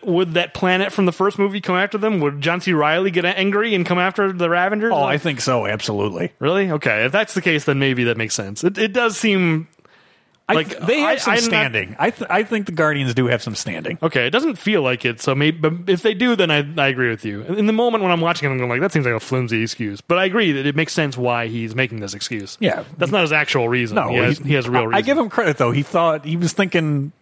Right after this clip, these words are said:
Speaker 2: thinking on his feet.
Speaker 1: Right. But then I guess that begs the question:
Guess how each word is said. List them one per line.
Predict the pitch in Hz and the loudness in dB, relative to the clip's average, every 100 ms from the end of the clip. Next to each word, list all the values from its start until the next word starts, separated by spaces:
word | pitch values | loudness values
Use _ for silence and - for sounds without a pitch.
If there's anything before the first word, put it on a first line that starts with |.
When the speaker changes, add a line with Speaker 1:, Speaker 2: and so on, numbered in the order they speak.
| _ | _
Speaker 2:
thinking | 190 185 | 2 2
on | 170 156 | 2 2
his | 131 | 0
feet. | - 156 87 _ _ _ | 0 0 0 _ _ _
Speaker 1:
Right. | 131 104 98 _ - - _ | -2 -2 -6 _ -20 -20 _
But | 339 | -2
then | 359 349 | 2 2
I | 311 277 | 2 2
guess | 269 | 0
that | 254 247 | 2 0
begs | 196 196 | 0 0
the | 180 | 0
question: | 196 185 190 175 165 170 | 0 2 2 2 2 -2